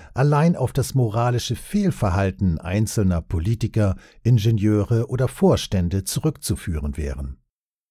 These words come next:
Da bleiben die großen Medien weit hinter kritischen Auffassungen in der Bevölkerung zurück, die durchaus das systematische Kernproblem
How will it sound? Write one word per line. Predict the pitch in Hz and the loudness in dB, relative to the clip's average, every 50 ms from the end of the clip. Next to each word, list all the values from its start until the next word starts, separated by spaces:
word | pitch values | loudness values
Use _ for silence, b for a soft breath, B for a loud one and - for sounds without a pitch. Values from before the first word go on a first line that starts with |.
| _ - | _ 4
Da | - 143 147 156 | 6 6 6 6
bleiben | - 160 151 147 151 151 160 | 4 4 4 4 4 2 2
die | 143 160 151 | 0 0 0
großen | - 123 127 127 127 - - 135 110 | 2 4 4 4 4 4 2 2 2
Medien | 110 110 113 110 127 120 123 123 104 92 | 2 2 2 0 2 2 2 2 2 2
weit | 127 120 113 101 87 - - | 2 2 2 2 0 -4 -4
hinter | - 120 113 98 - 95 82 | -2 0 0 0 0 -2 -2
kritischen | - - - 131 131 - 104 95 - 92 - | -4 -4 -4 -4 -2 -2 -4 -4 -4 -4 -4
Auffassungen | - 95 101 90 - - 101 92 - - 117 107 120 143 156 156 - | -2 -2 -2 -2 -2 -2 -2 -2 0 0 0 2 2 2 0 0 0
in | 95 92 | 0 0
der | 85 85 67 | 0 -2 -4
Bevölkerung | 64 - - - - 185 196 190 - 117 76 80 85 - | -4 -8 -4 0 2 2 2 2 0 0 0 0 -2 -2
zurück, | - - 107 90 - 135 156 - - - | -4 -4 -4 -2 0 -2 -2 -2 -6 -6
die | - 120 101 - - | -6 -6 -6 -4 -2
durchaus | - 208 208 180 - - - - 131 139 113 98 - - | 0 2 2 0 0 -2 -4 -2 0 2 0 0 -2 -4
das | - 90 85 - - - | -4 -4 -4 -4 -4 -2
systematische | 127 120 - - - 110 92 98 98 101 - - 92 - 104 - | -2 -2 -2 -2 -2 -2 0 0 0 -2 -2 -4 -4 -4 -6 -8
Kernproblem | - - - 98 98 107 110 - - 123 - - 107 113 110 110 110 | -6 -6 -4 -2 -2 -2 -2 0 0 0 0 2 2 2 2 2 0